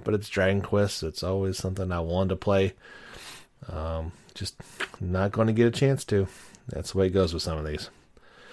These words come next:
Uh, also, a game getting a delay. That is gonna be that mobile game, Kingdom Hearts Dark Road, the Kingdom Hearts game within a game <laughs> for Union X on I O S and Android. Um, somebody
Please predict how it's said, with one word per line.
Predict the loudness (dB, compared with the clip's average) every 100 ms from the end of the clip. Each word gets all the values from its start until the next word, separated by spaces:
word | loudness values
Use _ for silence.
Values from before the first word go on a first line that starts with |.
| -20 -12 4
Uh, | 6 8
also, | 10 10 12 12
a | 12
game | 12 10 12
getting | 10 10 8 4
a | 4 6
delay. | 6 6 8 10 10
That | 10 8
is | 8 6
gonna | 4 6
be | 4 2
that | 2 0 -2
mobile | 2 8 10 8 4 0 -4 -10 -20 -20 -20 -14 -4
game, | 0 2 2 0
Kingdom | 0 0 2 2
Hearts | 4 2 2 -6
Dark | -2 4 6 4 0
Road, | 6 8 10 8 2 -4 -18 -20 -20 -20 -14 -6
the | -6 0
Kingdom | 4 6
Hearts | 6 4 2
game | 4 4
within | 6 8 8
a |
game | 10 8 6 4 2 -6 -20 -20 -10 0 4
<laughs> | 4 2 -10 -6 -6 0
for | 4 6
Union | 8 8 8 6 -2 -2 6
X | 6 6 0 -4 -6 _ _
on | -4 0
I | 2
O | 2
S | 2
and | 2
Android. | 4 6 4 2 -4 -16 _ -20 -20 -20 -20 -8
Um, | -4 0 -2 2
somebody | 8 12 12